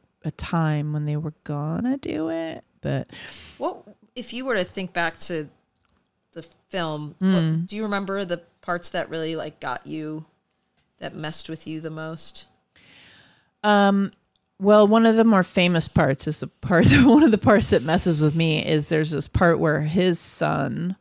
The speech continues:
Speaker 1: uh, Ethan Hawke's son, is in a box and then does, like, this back bend out of the box. And it's hard to describe, but it's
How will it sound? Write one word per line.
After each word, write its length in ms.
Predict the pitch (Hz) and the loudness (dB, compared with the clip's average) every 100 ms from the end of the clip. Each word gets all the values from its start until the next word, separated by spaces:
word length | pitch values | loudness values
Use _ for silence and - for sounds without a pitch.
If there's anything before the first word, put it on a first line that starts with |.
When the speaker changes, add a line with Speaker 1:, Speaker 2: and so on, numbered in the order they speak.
| _ _ _ _ _ _ _ _ | _ _ _ _ _ _ _ _
Speaker 1:
uh, 200 | 160 147 - | -4 -4 0
Ethan 280 | 190 202 | 0 2
Hawke's 520 | 185 165 160 - - - | 2 2 2 0 -8 -8
son, 800 | - - 170 151 139 156 214 240 _ _ _ _ _ _ - | -8 -4 -2 0 0 0 -2 -2 _ _ _ _ _ _ -4
is 840 | 160 160 156 151 147 151 - - _ _ _ _ _ _ _ _ _ - | 2 4 4 2 -2 -4 -8 -10 _ _ _ _ _ _ _ _ _ -2
in 120 | 190 | 4
a 60 | 190 | 4
box 840 | 151 156 135 147 - - - - - | 4 4 6 4 0 -8 -10 -10 -6
and 160 | - 165 | 0 2
then 200 | 160 156 | 2 0
does, 400 | 151 160 160 160 | 4 4 4 2
like, 220 | 185 160 - | -2 -4 -2
this 200 | 160 - | -2 -2
back 500 | 147 143 143 160 - | -8 0 0 0 -2
bend 480 | 151 151 147 151 - - | -2 0 -2 -6 -6 -2
out 220 | 139 147 | 2 2
of 120 | 151 147 | 0 -2
the 80 | |
box. 880 | 147 143 147 151 190 - - - - - _ _ _ _ _ _ _ _ _ _ | -4 -2 0 -2 -4 -8 -10 -10 -14 -18 _ _ _ _ _ _ _ _ _ _
And 600 | 160 165 160 160 156 151 - _ _ - | 0 2 2 2 -2 -6 -12 _ _ -6
it's 160 | 165 | -6
hard 260 | - 196 202 | 0 2 2
to 120 | 202 | 2
describe, 640 | 175 175 - - 156 165 165 | 0 -2 -2 0 4 4 4
but 140 | 170 | 0
it's 360 | 160 - - | -2 -6 -16